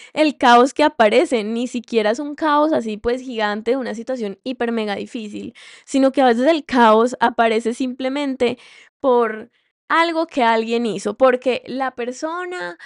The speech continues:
eh, que iba enfrente de mí en el carro me cerró. Entonces es como también a qué le estás dando tu paz, a qué se lo estás cediendo, y vale la pena que se lo cedas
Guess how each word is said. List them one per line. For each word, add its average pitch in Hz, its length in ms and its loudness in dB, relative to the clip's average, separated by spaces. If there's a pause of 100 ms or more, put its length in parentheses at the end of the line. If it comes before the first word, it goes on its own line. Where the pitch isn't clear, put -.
(360)
eh, 262 360 0
que 247 160 2
iba 277 240 0
enfrente 285 460 -2
de 294 140 -2
mí 262 200 0
en 233 60 0
el 220 160 -4
carro 339 440 -2
me 247 200 -4
cerró. 196 480 -2
Entonces 220 360 -2
es 269 160 -2
como 294 340 -8 (120)
también 214 480 -4
a 254 100 -8
qué 302 200 -6
le 294 80 -6
estás 269 320 -6
dando 254 300 -4
tu 196 160 -10
paz, 190 420 -6
a 220 140 -8
qué 247 160 -4
se 262 100 -10
lo 262 80 -10
estás 208 260 -12
cediendo, 202 720 -8
y 226 320 -8
vale 208 340 -4
la 320 140 -2
pena 196 280 -6
que 240 100 -8
se 277 140 -8
lo 254 140 -4
cedas 190 500 -6